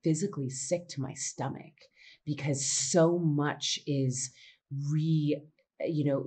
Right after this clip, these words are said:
reforming. And exactly what you said, like, it's like my, my container is shifting gears in order to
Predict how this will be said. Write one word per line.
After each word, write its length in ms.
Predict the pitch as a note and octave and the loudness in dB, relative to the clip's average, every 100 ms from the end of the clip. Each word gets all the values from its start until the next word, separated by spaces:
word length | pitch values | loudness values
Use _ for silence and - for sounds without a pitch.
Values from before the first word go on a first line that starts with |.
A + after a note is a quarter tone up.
| D3 | -2
reforming. 840 | D3+ E3 - - D3+ D3+ C3 F#2 F2 | 0 -2 -2 -2 2 2 2 -2 -2
And 80 | C3+ | -2
exactly 500 | A2+ - C3 C3 C#3 | -2 0 -2 -2 -2
what 180 | B2+ B2+ | -2 -4
you 60 | |
said, 240 | C3 C#3+ C3+ | -6 -4 -4
like, 160 | - | -6
it's 100 | C3 | -8
like 160 | C3+ C3 | -6 -2
my, 240 | C3+ B2 A#2+ - - - | 0 -2 -4 -12 -14 -4
my 120 | C3+ | -2
container 840 | C3+ C3+ C#3 - E3 D#3+ C#3 B2 | 0 -2 -2 0 4 4 4 2
is 160 | C#3 B2 | 0 -4
shifting 640 | - - D#3 - D3 C3+ C3 | -2 0 -2 -2 -2 -2 -2
gears 380 | C3+ C#3 C3 C3 | -2 0 0 0
in 120 | C3+ | 0
order 320 | C3 C#3 C3+ C3 | 0 0 -2 -4
to 180 | C3+ B2+ | -2 -4